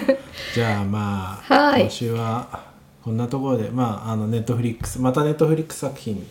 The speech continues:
Speaker 1: ですけども、ぜひ楽しんでいただけたらと思います。
Speaker 2: 思います、思います。はい。
Speaker 1: で、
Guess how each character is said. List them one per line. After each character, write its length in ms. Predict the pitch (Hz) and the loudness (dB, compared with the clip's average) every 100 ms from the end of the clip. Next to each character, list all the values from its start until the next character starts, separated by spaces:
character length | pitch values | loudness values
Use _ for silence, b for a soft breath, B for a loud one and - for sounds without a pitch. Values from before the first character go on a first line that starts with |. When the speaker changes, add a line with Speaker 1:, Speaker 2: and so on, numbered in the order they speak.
| 113 | -12
Speaker 1:
で 80 | 101 | -12
す 100 | - | -10
け 100 | 98 | -10
ど 100 | 90 | -10
も、 260 | 87 90 - b b b | -10 -12 -16 b b b
ぜ 100 | - | -10
ひ 160 | 110 101 | -8 -6
楽 220 | 101 101 | -4 -4
し 100 | 101 | -2
ん 40 | 107 | -4
で 80 | |
い 40 | 107 | -4
た 140 | 117 | -2
だ 60 | 117 | -2
け 100 | 127 | -2
た 160 | 139 | 0
ら 100 | 135 | 0
と 180 | 127 131 | 2 2
思 360 | 127 101 98 101 | 2 0 -2 0
い 60 | |
ま 180 | 104 196 | 2 2
す。 60 | 220 | 2
Speaker 2:
思 220 | 233 240 | 2 2
い 40 | |
ま 60 | 247 | 2
す、 140 | 254 | 0
思 220 | 196 202 214 | 0 0 0
い 60 | |
ま 220 | 214 226 | 0 2
す。 320 | 262 - - - - - - - - - - - - - - - | 0 -2 -8 -14 -20 -20 -20 -20 -20 -20 -20 -20 -20 -20 -20 -6
は 120 | 214 | -4
い。 100 | 180 | -2
Speaker 1:
で、 120 | 123 | -6